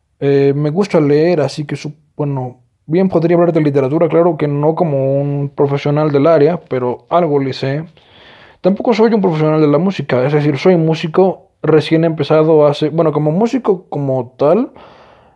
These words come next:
hace cinco meses, medio año. Em,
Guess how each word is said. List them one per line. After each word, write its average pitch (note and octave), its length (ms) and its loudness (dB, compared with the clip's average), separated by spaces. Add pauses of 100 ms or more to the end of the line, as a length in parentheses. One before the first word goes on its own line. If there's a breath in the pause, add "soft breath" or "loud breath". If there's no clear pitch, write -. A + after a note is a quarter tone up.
hace B2 640 -4 (1160)
cinco D#3 280 -2
meses, D3 440 -4
medio C3 340 -2
año. B2+ 400 -6 (920 soft breath)
Em, C3 1000 -2